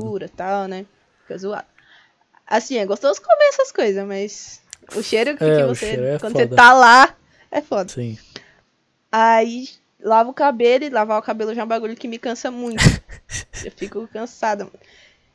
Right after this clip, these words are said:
Speaker 1: E lá eu fico em pé, né, servindo as mesas e tal.
Speaker 2: Aham.
Speaker 1: Mano, cheguei, tomei banho, lavei o cabelo, sequei o cabelo, que foi o ápice.
Speaker 2: Difícil. Puxado.
Speaker 1: Deitei,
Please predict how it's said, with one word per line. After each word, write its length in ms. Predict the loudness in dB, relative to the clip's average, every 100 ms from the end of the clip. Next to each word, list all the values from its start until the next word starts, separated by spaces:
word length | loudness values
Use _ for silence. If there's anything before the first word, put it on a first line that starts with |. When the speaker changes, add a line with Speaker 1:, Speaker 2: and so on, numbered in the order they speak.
| -10
Speaker 1:
E 140 | 0
lá 160 | 4 4
eu 60 |
fico 180 | 2 -6
em 100 | -12
pé, 300 | -2 0 0
né, 160 | -2 -6
servindo 360 | -6 -6 -6
as 120 | -10
mesas 480 | -10 -12 -10 -10 -10
e 40 | -10
tal. 260 | -6 -4
Speaker 2:
Aham. 320 | -2 -4 -4 -6
Speaker 1:
Mano, 200 | -8 -12
cheguei, 580 | -8 -6 -6 -4 -4 -4
tomei 280 | -8 -8 -8
banho, 280 | -6 -6
lavei 180 | -6 -6
o 20 | -8
cabelo, 360 | -6 -4 -6 -8
sequei 720 | -2 2 2 0 0 2 2
o 40 |
cabelo, 580 | 2 2 4 4 4 0
que 100 | -4
foi 220 | -6 -4 -2
o 80 |
ápice. 480 | 0 -2 -2 -4 -8 -6
Speaker 2:
Difícil. 640 | -8 -6 -8 -8 -12 -16 _ _ -10
Puxado. 520 | -8 -4 -4 -4 -8
Speaker 1:
Deitei, 680 | -6 -2 -2 0 0 -2 -6